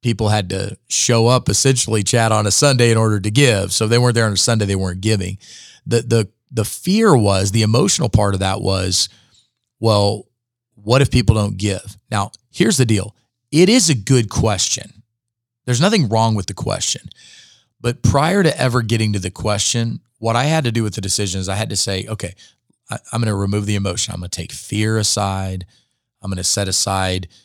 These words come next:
maybe the excitement of a Sunday off." I mean, you know, for a speaker that speaks most of the time, you know, there was a little bit of a, "Oh, that'd be nice to have a whole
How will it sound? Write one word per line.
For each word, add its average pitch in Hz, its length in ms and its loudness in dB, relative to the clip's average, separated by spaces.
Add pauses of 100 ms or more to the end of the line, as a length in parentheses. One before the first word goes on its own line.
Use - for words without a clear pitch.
(460)
maybe 104 380 -2
the 95 180 -4
excitement 110 760 -2 (140)
of 90 480 -4 (640)
a 95 60 -6
Sunday 98 440 0
off." 98 420 -2 (640)
I - 40 -4
mean, 101 180 0
you 120 80 4
know, 104 260 0 (100)
for 104 180 -2
a 92 40 -2
speaker 110 640 -2 (400)
that 98 80 -8
speaks - 540 -2 (160)
most 107 260 -2
of 104 60 -6
the 110 60 -4
time, 120 380 2
you 110 100 0
know, 107 200 0
there 110 200 -2
was 120 220 0
a 107 40 -2
little 98 200 -4
bit 98 120 -2
of 95 80 -4
a, 95 180 -2
"Oh, 131 100 -4
that'd 120 200 -6
be 101 100 -8
nice 107 320 -2
to 98 60 -6
have 95 120 -4
a 90 40 -6
whole 101 300 -4